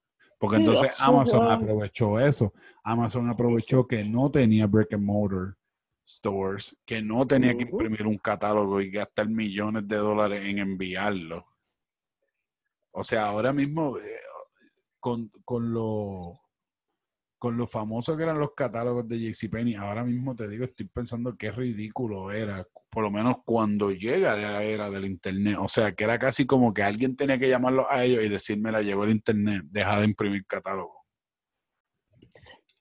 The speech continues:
Speaker 1: Y la otra noticia que quería, que quería que discutiéramos es de Corea del Sur, que están desarrollando una plataforma de identidad para
Speaker 2: Ujú.
Speaker 1: vehículos autónomos.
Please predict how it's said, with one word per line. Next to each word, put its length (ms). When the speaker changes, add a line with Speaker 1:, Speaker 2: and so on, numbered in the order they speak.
Speaker 1:
Y 180
la 160
otra 260
noticia 380
que 160
quería, 580
que 160
quería 220
que 720
discutiéramos 840
es 240
de 140
Corea 340
del 160
Sur, 380
que 80
están 340
desarrollando 840
una 180
plataforma 640
de 120
identidad 760
para 320
Speaker 2:
Ujú. 220
Speaker 1:
vehículos 520
autónomos. 720